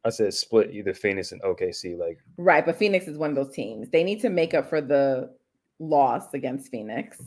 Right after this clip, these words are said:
Speaker 2: that they had already.
Speaker 1: Yeah.
Speaker 2: So.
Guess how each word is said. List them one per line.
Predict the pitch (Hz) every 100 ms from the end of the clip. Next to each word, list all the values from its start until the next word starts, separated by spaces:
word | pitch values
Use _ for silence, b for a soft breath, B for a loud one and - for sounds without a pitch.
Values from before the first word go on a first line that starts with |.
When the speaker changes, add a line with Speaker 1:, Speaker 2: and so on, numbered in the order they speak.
| - - - - _ _ _ _ -
Speaker 2:
that | 135
they | 135
had | 135 80 -
already. | 127 - 95 151 269 269 - _ _ _ _ -
Speaker 1:
Yeah. | 98 92
Speaker 2:
So. | 156 117 95 110 170